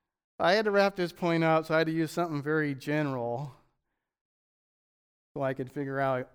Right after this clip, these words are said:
all that I wanted to say here. But I think it's significant that the Apostle Paul says, "Above everything else you put on as a Christian,"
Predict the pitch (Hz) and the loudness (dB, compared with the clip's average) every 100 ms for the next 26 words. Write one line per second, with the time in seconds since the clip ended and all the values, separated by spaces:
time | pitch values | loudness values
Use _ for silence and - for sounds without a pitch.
0 | _ 143 147 143 131 120 123 120 113 - | _ 0 2 0 -4 -6 -6 -8 -10 -10
1 | 123 120 104 110 107 104 110 147 120 - | -8 -8 -8 -12 -12 -10 -2 0 0 -6
2 | - - - _ _ _ _ _ _ _ | -18 -20 -20 _ _ _ _ _ _ _
3 | - - _ _ 139 156 175 160 - 147 | -20 -20 _ _ -2 0 0 -2 -4 -6
4 | 131 147 156 135 - 127 120 117 _ _ | -4 -4 -6 -10 -10 -8 -8 -10 _ _
5 | _ _ - 135 131 - 143 143 156 131 | _ _ -8 -6 -6 -4 -2 -2 -4 -8
6 | - 147 139 135 127 - - 143 135 123 | -6 -2 0 0 -4 -8 -2 0 0 -2
7 | 120 117 - _ _ _ _ _ - 160 | -4 -6 -12 _ _ _ _ _ -6 0
8 | 208 202 175 208 254 247 240 214 190 208 | 2 2 2 2 2 0 0 2 4 4
9 | 208 - 202 196 196 196 196 190 185 165 | 2 -2 -6 -4 2 4 6 4 2 -2
10 | - 185 190 185 - 160 127 110 101 | -4 0 2 0 -4 -4 -4 -6 -12